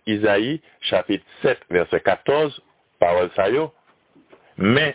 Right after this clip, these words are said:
vierge là, enceinte, l'a fait un petit, y a varié le nom Emmanuel. Et dans Saint Luc, chapitre premier, verset vingt-sept, la parole de Dieu dit nous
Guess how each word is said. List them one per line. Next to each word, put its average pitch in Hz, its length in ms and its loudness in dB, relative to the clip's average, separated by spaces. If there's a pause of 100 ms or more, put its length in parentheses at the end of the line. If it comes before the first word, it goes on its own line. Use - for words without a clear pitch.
vierge 98 300 -2
là, 90 320 -2
enceinte, 117 640 -2 (600)
l'a 101 180 2 (140)
fait 98 180 0
un 95 80 -6
petit, 131 540 -4 (480)
y 95 40 4
a 92 80 6
varié 98 280 0
le 101 120 -2
nom 110 400 -2 (1040)
Emmanuel. 107 600 0 (1400)
Et 101 120 0
dans 101 320 -2 (120)
Saint 120 120 0
Luc, 117 160 -2
chapitre - 320 -2
premier, 113 480 0
verset 85 600 -2 (720)
vingt-sept, 98 560 -2 (1700)
la - 120 0
parole 101 200 0
de 110 120 0
Dieu 104 160 -4
dit 101 160 -6
nous 143 280 -4